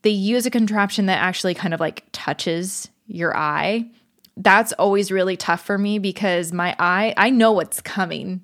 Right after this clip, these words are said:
and my brain knows what's coming. So I really fight it. I have to kinda zone out for them to do it.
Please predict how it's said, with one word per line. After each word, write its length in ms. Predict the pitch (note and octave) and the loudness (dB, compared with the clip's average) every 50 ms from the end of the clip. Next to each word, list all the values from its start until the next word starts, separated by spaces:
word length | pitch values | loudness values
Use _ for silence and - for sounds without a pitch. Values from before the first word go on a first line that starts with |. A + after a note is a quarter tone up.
| _ _ | _ _
and 140 | - G3 F#3+ | -2 -2 0
my 100 | F#3+ G3 | 0 -2
brain 380 | F3+ - G#3+ A3 A3 A#3 A3+ A3 | -2 0 0 2 2 2 2 2
knows 180 | G#3+ G3 F#3 | 2 2 0
what's 160 | G3 C#3+ - | -2 -4 -6
coming. 380 | - - A3 F#3 F3+ F3 F3 E3 | -6 -4 -4 -4 -4 -4 -6 -4
So 380 | - F#3+ F3 E3 E3 E3+ D#3+ - _ _ _ _ _ _ _ _ _ _ _ _ _ _ _ - - - | -2 0 0 0 0 -2 -4 -8 _ _ _ _ _ _ _ _ _ _ _ _ _ _ _ -18 -10 -4
I 100 | - G#3 | -2 0
really 300 | F#3+ G3+ F#3+ G#3 G#3 G#3 | 2 2 2 2 2 0
fight 340 | G#3 - F#3 D#3+ E3 F3+ F#3+ | 0 2 2 2 2 2 2
it. 220 | A3+ C4+ C4+ - - - - - - - - - - | 2 0 0 -2 -8 -18 -20 -20 -20 -20 -20 -8 -4
I 60 | F#3+ | -2
have 100 | G3 G3 - | -2 0 -2
to 80 | A3 | -2
kinda 280 | A3 A3+ A3+ G#3+ G#3 F#3+ | 0 2 2 2 2 2
zone 380 | F3 D#3+ F3 F3 E3+ E3+ E3 | 0 0 0 0 0 0 -2
out 340 | C#3+ - - - - - - | -2 -4 -4 -4 -6 -8 -6
for 140 | - F#3+ F3 | -2 -2 -2
them 220 | E3+ E3+ D#3+ E3 | -2 -2 -4 -6
to 140 | - - F#3 | -6 -6 -6
do 300 | D#3 D3 - D#3+ D#3 D3+ C#3 | -6 -6 -6 -4 -4 -2 -2
it. 220 | C3 - - | -4 -4 -8